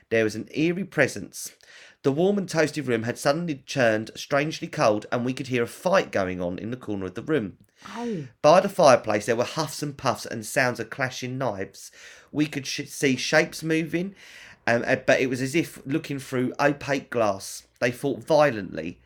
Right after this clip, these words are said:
Speaker 1: It was very scary."
Speaker 2: Wow.
Speaker 1: The next evening, we told the barman, and he produced an old newspaper article about the ghosts in the Elizabethan bedchamber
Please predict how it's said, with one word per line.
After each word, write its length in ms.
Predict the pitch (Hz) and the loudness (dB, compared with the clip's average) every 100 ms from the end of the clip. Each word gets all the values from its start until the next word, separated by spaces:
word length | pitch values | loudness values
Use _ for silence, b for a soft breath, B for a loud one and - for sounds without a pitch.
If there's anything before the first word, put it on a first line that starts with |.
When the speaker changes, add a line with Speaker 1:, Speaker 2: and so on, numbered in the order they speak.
| b b | b b
Speaker 1:
It 120 | 107 | -4
was 160 | 107 104 | -4 -4
very 360 | - 113 107 | 0 2 0
scary." 640 | 104 - 107 104 85 76 - - | -6 -4 0 0 -2 -8 -12 -8
Speaker 2:
Wow. 340 | 165 160 151 147 - | -4 -2 -4 -8 -6
Speaker 1:
The 80 | 135 | 0
next 340 | 202 208 - | 0 -2 -2
evening, 340 | 107 101 107 127 | -2 -2 -4 -4
we 80 | |
told 280 | - 143 165 | 0 2 2
the 60 | 170 | 2
barman, 440 | 143 117 104 101 | 4 6 4 0
and 120 | 107 | -4
he 60 | 120 | -6
produced 380 | 123 113 120 120 | -6 -6 -6 -6
an 80 | - | -4
old 280 | 135 160 - | -2 -2 -2
newspaper 600 | 160 165 - 107 95 101 | -4 -4 -4 -4 -2 -2
article 440 | 98 98 - 101 - | -2 -2 -8 -10 -6
about 300 | 113 110 - | -2 -2 -2
the 60 | |
ghosts 360 | - 117 110 - | 0 0 0 -8
in 160 | 107 | -8
the 100 | 104 | -6
Elizabethan 540 | 101 101 98 92 92 104 | -4 -6 -6 -6 -8 -2
bedchamber 680 | 139 135 - 95 87 82 | 0 0 -4 -8 -8 -10